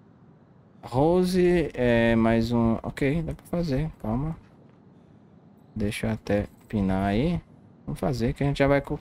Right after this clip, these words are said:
com ele upado, né? Hum. Preciso de Fern Tree Berry. Preciso de dois desse.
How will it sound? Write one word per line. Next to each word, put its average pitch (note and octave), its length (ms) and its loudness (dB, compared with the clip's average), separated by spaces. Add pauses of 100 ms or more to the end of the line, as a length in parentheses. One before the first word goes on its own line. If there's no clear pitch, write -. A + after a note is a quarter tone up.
com C#3+ 120 0
ele C#3 360 2
upado, B2 480 2
né? A#2+ 220 0 (280)
Hum. C3 720 -2 (640)
Preciso A2+ 300 -4
de A2 560 2
Fern B2+ 1120 2
Tree C3 260 0
Berry. G#2 600 2 (640)
Preciso A2 160 -4
de A#2 100 0
dois A#2 360 2
desse. - 680 -2